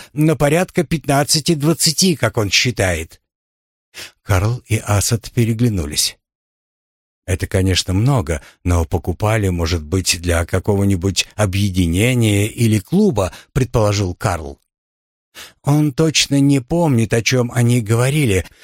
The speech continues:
но у него не осталось впечатления, что парень покупал для кого-то. Явно не из бедной семьи. И не какой-нибудь пакистанец или что-то в этом роде. Мигрант?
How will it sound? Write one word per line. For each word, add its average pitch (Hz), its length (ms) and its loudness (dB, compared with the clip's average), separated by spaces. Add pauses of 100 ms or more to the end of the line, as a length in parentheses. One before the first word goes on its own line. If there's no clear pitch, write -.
(140)
но 143 220 2
у 156 100 0
него 160 300 4
не 175 160 2
осталось 147 640 0
впечатления, 139 800 0
что 127 200 0
парень 147 380 0
покупал 117 460 0
для 120 220 0
кого-то. 156 540 -2 (480)
Явно 160 480 2
не 151 200 4
из 107 140 0
бедной 104 340 0
семьи. 151 520 -4 (440)
И 123 100 4
не 123 140 4
какой-нибудь 151 800 0
пакистанец 160 800 0
или 127 160 4
что-то 120 360 0
в 123 60 2
этом 160 240 0
роде. 139 400 -2 (800)
Мигрант? 98 640 -2